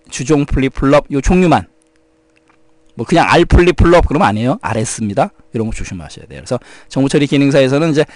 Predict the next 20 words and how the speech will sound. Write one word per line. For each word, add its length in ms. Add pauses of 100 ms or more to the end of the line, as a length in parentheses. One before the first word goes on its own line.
(200)
알 160
플립플롭 720
요렇게 200
장난치거든요. 800
그래서 160
알에스 520
제이 320
케이 240
티 240
디 260 (500)
주종, 400 (720)
알에스 400
제이 240
케이 240
티 220
디 240 (120)
주종 400
요렇게 260 (180)
종류가 320
있어요. 240